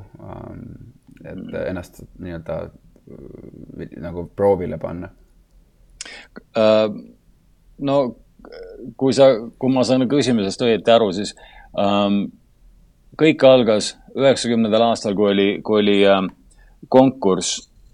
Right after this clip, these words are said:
Speaker 2: äh, muusikakeskkoolis, ähm, või üldse üle, üle-eestiline muusikakooli oli konkurss viie õpilase valimiseks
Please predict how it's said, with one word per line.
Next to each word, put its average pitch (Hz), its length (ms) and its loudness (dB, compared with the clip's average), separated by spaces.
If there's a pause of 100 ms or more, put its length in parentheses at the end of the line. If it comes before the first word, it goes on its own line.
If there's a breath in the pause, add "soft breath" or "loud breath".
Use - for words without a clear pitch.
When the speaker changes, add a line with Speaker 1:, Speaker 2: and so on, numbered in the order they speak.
Speaker 2:
äh, 104 100 -4
muusikakeskkoolis, 107 1040 0 (420)
ähm, 92 540 -2
või 117 240 4
üldse 117 180 0
üle, 107 240 6
üle-eestiline 120 640 4
muusikakooli 107 560 2
oli 98 100 2
konkurss 104 640 0 (300)
viie 113 340 4
õpilase 95 460 2
valimiseks 95 640 2